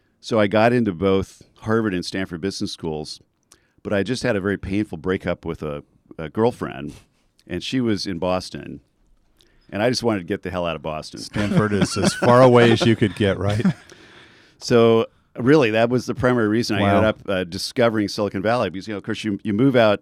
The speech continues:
Speaker 1: and, and you're going to Stanford, but there isn't any housing right around Stanford.
Speaker 2: Right.
Speaker 1: It, it, you know, it's, uh,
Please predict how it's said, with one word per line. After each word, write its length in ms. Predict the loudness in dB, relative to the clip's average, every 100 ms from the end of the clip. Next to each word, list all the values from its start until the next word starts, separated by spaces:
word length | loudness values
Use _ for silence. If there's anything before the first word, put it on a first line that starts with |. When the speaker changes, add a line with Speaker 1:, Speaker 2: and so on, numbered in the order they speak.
| _
Speaker 1:
and, 160 | -10 -8
and 180 | -4 -4
you're 100 | -4
going 280 | -2 -2 0
to 60 | -4
Stanford, 680 | -6 -6 -6 -6 -8 -8 -14 _ _ _ _ _ _
but 140 | -6
there 100 | -2
isn't 160 | -2 0
any 140 | 0
housing 360 | 0 -2 -2 -2
right 140 | -2
around 240 | -2 -4 -8
Stanford. 680 | -4 -4 -4 -6 -10 -12 -20 -10
Speaker 2:
Right. 240 | -4 -2 -4
Speaker 1:
It, 160 | -8
it, 80 | -14 _ _ _ _ _ _ _ _ _
you 80 | -6
know, 180 | -6 -4
it's, 280 | -6 -6 -4
uh, 260 | -4 -4